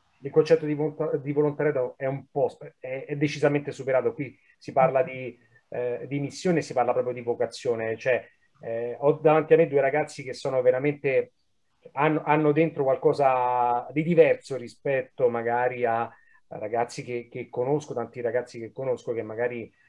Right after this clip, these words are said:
hanno altri, altri obiettivi, loro invece ce li hanno alti gli obiettivi.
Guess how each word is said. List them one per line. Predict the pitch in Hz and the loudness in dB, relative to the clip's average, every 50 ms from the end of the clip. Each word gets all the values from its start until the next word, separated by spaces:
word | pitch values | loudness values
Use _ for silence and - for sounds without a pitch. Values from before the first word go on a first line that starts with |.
| _ _ _ | _ _ _
hanno | - 117 123 123 120 117 117 117 117 117 117 113 113 113 113 113 113 113 113 | -6 -6 -4 -2 -2 0 2 2 2 2 2 0 0 -2 -2 -2 -2 0 2
altri, | 123 139 139 - - 135 135 127 123 120 120 120 127 - - | 2 2 2 0 -4 -6 -6 -6 -6 -6 -6 -8 -8 -8 0
altri | 131 139 147 143 143 - 139 139 | 4 4 4 4 2 -2 -6 -6
obiettivi, | 135 123 120 139 151 147 - - 143 139 131 127 | -6 -4 -4 -4 -4 -4 -4 -8 -12 -10 -8 0
loro | 123 139 139 139 | 0 2 2 2
invece | 127 127 135 107 117 110 | 0 -4 -6 -6 -8 -6
ce | - 117 | -6 -4
li | 117 117 | -2 -2
hanno | 113 117 117 113 110 113 - - | -2 -4 -4 -6 -8 -10 -2 2
alti | - - 117 123 117 - - _ - 101 90 87 _ _ _ _ _ _ _ _ | 4 4 4 4 0 -2 -8 _ -18 -18 -18 -18 _ _ _ _ _ _ _ _
gli | - 131 117 | -14 -10 -10
obiettivi. | 113 101 104 110 107 101 - - 101 92 90 92 - | -8 -8 -8 -12 -12 -14 -14 -14 -14 -14 -14 -14 -16